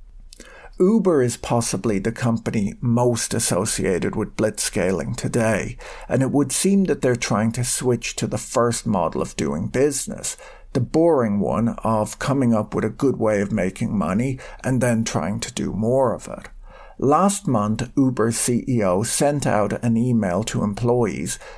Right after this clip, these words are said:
telling them that they're going to try to make money going forward. He said,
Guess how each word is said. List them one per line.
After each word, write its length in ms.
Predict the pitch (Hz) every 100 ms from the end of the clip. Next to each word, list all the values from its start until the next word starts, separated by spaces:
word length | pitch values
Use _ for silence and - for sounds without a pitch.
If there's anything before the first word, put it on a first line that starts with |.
| -
telling 420 | - 165 170 123
them 300 | 107 92 120 - -
that 160 | - 120
they're 140 | 117
going 380 | 117 139 156 170
to 100 | 143
try 320 | 123 - 110
to 160 | 110 110
make 460 | 110 113 117 113
money 340 | 120 107 101 98
going 420 | - 73 85 78
forward. 680 | 120 101 139 135 67 - - - - - - -
He 140 | -
said, 600 | 160 - 175 160 101 127